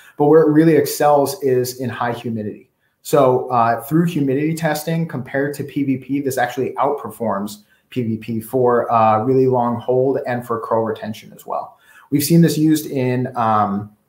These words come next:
uh, gels. We've seen it used in kind of waxy pomades and fluid sprays.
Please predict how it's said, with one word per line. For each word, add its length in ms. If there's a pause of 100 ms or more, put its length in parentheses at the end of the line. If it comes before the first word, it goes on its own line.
(240)
uh, 280
gels. 420
We've 100
seen 160
it 60
used 300
in 240
kind 200
of 120
waxy 380
pomades 720
and 140
fluid 300
sprays. 480